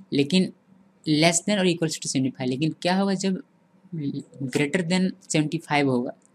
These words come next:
यानी कि अगर किसी ने ninety marks लाया तो क्या होगा, तो grade ए आएगा। कैसे, देखिए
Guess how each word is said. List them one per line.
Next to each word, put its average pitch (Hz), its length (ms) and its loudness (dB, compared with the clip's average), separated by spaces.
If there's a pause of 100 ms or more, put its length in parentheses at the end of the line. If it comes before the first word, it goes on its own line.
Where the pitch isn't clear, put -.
(220)
यानी 143 160 2
कि 143 120 0
अगर 147 260 0 (520)
किसी 151 180 -2
ने 160 100 2
ninety 139 380 0
marks 139 280 -2
लाया 123 120 -4
तो 139 180 -2
क्या 131 180 -8
होगा, - 180 -12 (1200)
तो 156 100 2
grade 160 280 2 (120)
ए 143 120 6
आएगा। 127 260 0 (120)
कैसे, 156 280 -2
देखिए - 580 -12